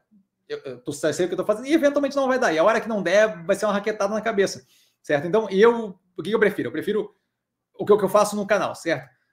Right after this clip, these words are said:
É, eu não, não dou essas pegadinhas assim, blá, blá, blá,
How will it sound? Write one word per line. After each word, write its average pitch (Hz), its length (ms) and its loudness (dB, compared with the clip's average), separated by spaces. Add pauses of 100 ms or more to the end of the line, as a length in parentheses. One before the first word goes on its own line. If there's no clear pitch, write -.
(140)
É, 147 640 2
eu 208 100 6
não, 214 320 0
não 185 220 -2
dou 208 160 6
essas 208 220 0
pegadinhas 156 720 -4
assim, 139 400 -12
blá, 123 200 -6
blá, - 0 -
blá, 226 400 -2